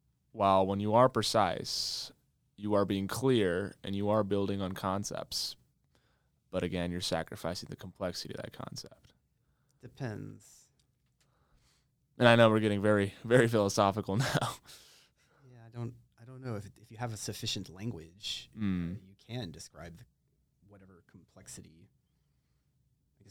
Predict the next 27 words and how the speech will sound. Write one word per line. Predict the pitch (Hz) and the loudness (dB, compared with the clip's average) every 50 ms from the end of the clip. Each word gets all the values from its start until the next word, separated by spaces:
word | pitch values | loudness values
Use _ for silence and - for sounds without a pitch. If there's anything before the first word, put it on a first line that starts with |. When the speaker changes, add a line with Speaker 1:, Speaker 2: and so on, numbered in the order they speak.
| - - | -10 -8
Speaker 2:
guess | 135 - | -4 -4
Speaker 1:
Of | 139 131 | -2 2
course, | - 170 156 139 123 - - | 8 8 8 8 8 6 4
yeah. | 131 131 120 113 107 | 6 6 8 6 6
I | 110 | 4
mean, | 113 113 113 110 107 | 2 0 0 -2 -2
y-, | 85 98 107 | -2 -4 0
right, | 113 110 101 87 87 - - | 4 4 4 4 2 -2 -2
right. | 98 90 87 - | -4 -2 -2 -2
In | 69 95 98 101 | -2 -2 -2 0
mathematics, | 101 101 - - 104 95 92 85 85 85 - - | 0 0 -2 -2 -4 -4 -4 -4 -4 -6 -8 -12
of | 69 - | -12 -12
course, | - 90 85 - - | -10 -10 -10 -8 -8
there's | 87 87 92 | -8 -8 -6
no, | 92 90 87 85 85 85 85 - - - - | -4 -4 -4 -4 -4 -6 -8 -12 -16 -18 -12
there | - 101 101 107 | -4 0 4 4
is | 113 104 87 | 4 4 2
no | 87 85 | -2 -6
sacrifice | 87 - 80 76 - - - - - - 85 90 | -6 -6 -6 -8 -10 -14 -14 -12 -12 -10 -10 -8
'cause | - 95 85 | -8 -6 -4
that | 92 87 85 | -4 -2 -2
is | 95 90 | -4 -4
the | - 90 | -4 -6
language | 90 90 90 90 87 80 - | -4 -4 -4 -6 -6 -8 -10
itself. | - - - 78 73 71 - | -10 -10 -10 -12 -12 -12 -12
There's | - 85 87 87 | -14 -16 -16 -14
no, | - 87 85 85 85 92 | -12 -10 -8 -8 -8 -10